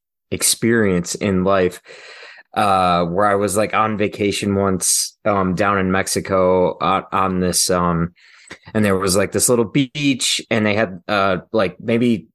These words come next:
a hundred, two hundred feet out in the water, there was, like, this rock wall, and on the other side, there was, like, a smaller version of, like, Christ the Redeemer statue that had sunken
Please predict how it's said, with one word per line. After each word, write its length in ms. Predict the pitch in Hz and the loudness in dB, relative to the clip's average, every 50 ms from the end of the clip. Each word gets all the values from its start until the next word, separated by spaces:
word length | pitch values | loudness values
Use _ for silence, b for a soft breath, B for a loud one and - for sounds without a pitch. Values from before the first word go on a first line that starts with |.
| _ - | _ -6
a 60 | 104 | -6
hundred, 380 | 101 107 127 139 135 139 127 - | -4 -2 -2 0 0 0 0 -2
two 120 | - 143 | -2 0
hundred 240 | 139 131 123 104 92 | 0 0 0 -2 -4
feet 240 | - 120 117 117 110 | -2 -2 0 2 2
out 160 | 107 110 110 | 2 2 0
in 60 | 110 107 | 0 -2
the 60 | 104 | 0
water, 380 | 95 98 98 101 101 101 101 | 0 2 2 2 2 2 0
there 140 | 95 98 95 | 0 0 0
was, 160 | 95 92 90 | 0 0 0
like, 160 | 101 92 87 - | -2 -2 -2 -2
this 200 | 98 90 - - | -6 -6 -4 0
rock 300 | 95 92 90 92 - - | 0 2 2 0 0 0
wall, 320 | 95 90 90 92 92 90 | 0 2 2 2 2 2
and 160 | 55 92 92 | 0 0 -2
on 140 | 92 92 95 | 0 0 0
the 100 | 95 - | -2 0
other 240 | - 98 95 95 92 | 0 0 0 0 0
side, 500 | 90 - 101 92 90 90 90 87 87 B B B B B B B | 0 0 0 0 2 2 0 0 -2 B B B B B B B
there 160 | 113 101 98 | 0 0 2
was, 260 | 92 98 85 80 85 | 2 0 0 -2 0
like, 380 | 98 92 92 90 87 - - - _ - | 0 0 0 0 -2 -4 -10 -10 _ -2
a 580 | 101 95 92 92 90 90 87 87 85 80 78 - b b b b b b b _ _ _ _ - 165 - - _ _ _ _ - | 0 2 2 2 2 2 2 2 0 0 -4 -8 b b b b b b b _ _ _ _ -16 -16 -16 -18 _ _ _ _ -4
smaller 680 | - - - - 127 127 127 131 131 135 131 127 113 | 0 0 0 2 2 2 2 4 4 4 4 4 2
version 380 | 95 113 113 113 107 107 113 110 | 2 2 2 2 2 2 0 0
of, 120 | 104 90 | 0 0
like, 180 | 107 101 95 - | 0 0 0 -2
Christ 440 | - - 113 107 104 104 - - | -4 0 0 2 2 0 -2 -2
the 100 | - 110 | -2 -2
Redeemer 580 | 98 101 92 85 98 95 95 101 107 107 107 110 | -2 -2 -4 -2 -2 0 0 2 2 2 2 0
statue 500 | - - - 110 107 107 - - 117 113 | 0 0 0 0 0 0 0 -2 -2 0
that 160 | 104 101 95 | 0 0 0
had 160 | 90 87 80 | -2 -2 -2
sunken 760 | - - - - - 107 104 104 - - 117 117 120 120 117 | -2 -2 -2 0 0 0 -2 -2 0 0 0 2 2 0 -2